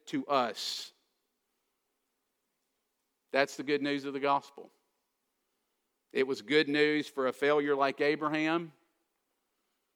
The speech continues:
It was good news for a maidservant like Hagar, and it's good news for failures like us this morning, isn't it? Will you come to Jesus this morning? You see, the gospel really is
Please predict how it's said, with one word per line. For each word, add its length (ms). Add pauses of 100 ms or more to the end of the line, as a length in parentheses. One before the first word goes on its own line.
(180)
It 60
was 120
good 300
news 720 (560)
for 100
a 60
maidservant 800
like 260
Hagar, 640
and 220
it's 160
good 280
news 400
for 200
failures 560
like 280
us 340
this 200
morning, 340
isn't 280
it? 100 (2000)
Will 240
you 140
come 300
to 80
Jesus 520
this 220
morning? 360
You 80
see, 240
the 100
gospel 540
really 420
is 400